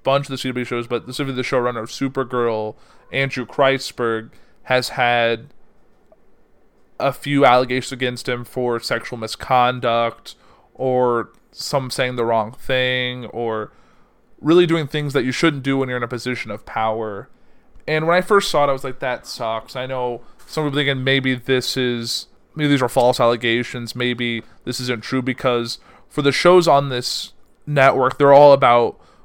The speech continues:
women's empowerment and standing up to people like this that are, that are doing these, that are having these allegations against them. And to see something that close to home is really hard, especially on Supergirl, which is all about that show. That's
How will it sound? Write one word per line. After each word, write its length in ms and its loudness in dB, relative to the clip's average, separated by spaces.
women's 340 0
empowerment 920 2
and 160 -10
standing 340 -2
up 180 2
to 120 -4
people 340 -2
like 300 0
this 200 -2
that 120 -2
are, 260 0
that 160 2
are 60 4
doing 460 2
these, 200 0
that 260 4
are 140 6
having 260 4
these 100 -4
allegations 460 0
against 420 -4
them. 340 -4
And 260 0
to 80 -4
see 160 -2
something 340 0
that 160 4
close 240 0
to 80 -16
home 420 -2
is 240 -6
really 240 -2
hard, 100 2
especially 380 2
on 180 0
Supergirl, 560 0
which 180 -4
is 160 -8
all 280 12
about 360 4
that 220 0
show. 240 -4
That's 440 -2